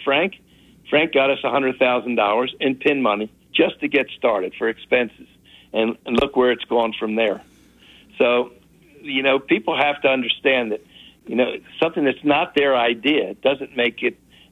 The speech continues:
uh, doesn't make it, uh, you know, we've had ideas down here that people have killed because of, uh, it wasn't theirs. I mean, we could have,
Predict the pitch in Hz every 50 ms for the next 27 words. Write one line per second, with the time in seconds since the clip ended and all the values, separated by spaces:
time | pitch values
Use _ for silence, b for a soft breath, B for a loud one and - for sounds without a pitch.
0 | b - 110 110 110 110 107 107 107 110 - - - - - - - - _ _
1 | _ _ _ _ _ _ _ _ _ _ - - - - - - - - - 165
2 | 190 202 - 160 147 147 139 139 - - 147 135 - - - 131 123 120 120 120
3 | 120 120 139 143 - - - - - - - B B B B B B B - -
4 | - - 147 139 151 165 220 226 190 - 180 170 156 151 139 139 131 120 139 139
5 | 135 127 120 - 131 127 120 117 110 104 117 110 110 110 107 107 - - 135 135
6 | - - 120 113 107 - - - 117 113 107 104 98 - B B B B B B
7 | 110 - - 139 127 113 127 123 - - - - - _ b b b b b -
8 | 107 110 113 - 131 139 123 127 147 131 135 127 127 131 120 107 - 117 107 104
9 | 95 98 - - - - - _ b b b b b b b b _ - 120 127
10 | 139 135 139 143 147 147 - 165 143 135 135